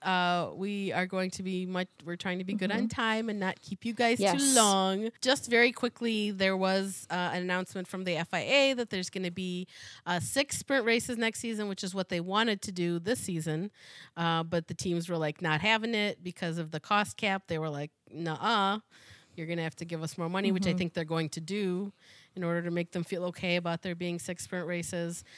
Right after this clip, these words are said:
Speaker 1: Um, and also, I didn't realize this until I read their full announcement. There's g-, the helmet cams apparently have been such a big hit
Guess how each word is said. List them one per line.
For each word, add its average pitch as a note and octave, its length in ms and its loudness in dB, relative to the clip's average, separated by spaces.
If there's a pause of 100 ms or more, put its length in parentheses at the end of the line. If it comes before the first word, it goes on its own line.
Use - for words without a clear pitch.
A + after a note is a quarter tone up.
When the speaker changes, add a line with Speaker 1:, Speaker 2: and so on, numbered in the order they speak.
(280)
Speaker 1:
Um, E3+ 420 0 (140)
and F3 460 2
also, B3+ 380 4
I A3 140 4
didn't C#4+ 200 2
realize G#3+ 320 6
this G#3 120 -2
until F#3 280 0
I F3+ 100 2
read F3+ 240 0
their F#3 140 0
full F#3 180 -2
announcement. F3 520 -2 (100)
There's F3+ 400 0
g-, - 100 -18 (200)
the F3+ 140 2
helmet G#3+ 360 0
cams F3+ 320 0
apparently F#3 420 0
have F3 100 0
been F3 160 0
such - 540 -2
a E3 60 -8
big D#3+ 220 -2
hit C#4+ 360 2